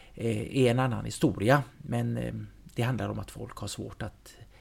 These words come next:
betala rättighetskostnader och såna saker. Men, eh, det var, eh, det var väldigt, väldigt, eh, intressant och, eh,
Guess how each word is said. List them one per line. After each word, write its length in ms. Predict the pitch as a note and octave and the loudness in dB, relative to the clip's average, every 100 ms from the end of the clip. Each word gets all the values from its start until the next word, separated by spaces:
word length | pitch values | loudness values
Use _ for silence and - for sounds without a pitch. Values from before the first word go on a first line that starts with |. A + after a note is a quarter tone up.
| - | -10
betala 480 | A2 G#2+ A#2+ F#2+ F2+ | -6 -2 -2 -2 -4
rättighetskostnader 1400 | F#2 - - - F#2+ F#2+ - - - - - - - - | -6 -8 -10 -8 -8 -10 -12 -10 -10 -8 -8 -8 -10 -10
och 60 | - | -10
såna 220 | - - | -10 -10
saker. 340 | - F2 - - - - - - - - - | -12 -12 -16 -20 -20 -20 -20 -20 -18 -18 -2
Men, 360 | E3 G3 F#3+ F#3+ | 6 8 8 10
eh, 220 | F#3 F3 D#3 - | 10 8 6 -2
det 180 | C#3+ D#3+ | 8 8
var, 240 | F#3+ E3+ E3 - - - G2+ | 10 8 6 2 -14 -14 -14
eh, 320 | B2+ C3 - D#2 | -12 -10 -10 -6
det 140 | C#3 | 4
var 160 | E3 E3 | 8 8
väldigt, 460 | D#3 G#3+ G3+ G3+ A3 | 8 6 6 4 4
väldigt, 340 | F#3+ D3 - | 6 4 4
eh, 340 | D3 D#3+ D#3 | 0 4 4
intressant 680 | D#3+ C#3+ C#3+ F3+ A#2+ A2 - | 4 2 4 6 6 4 -2
och, 440 | - C#3 A#2+ - C3 | -4 -4 -4 -6 0
eh, 300 | B2+ B2 | 2 2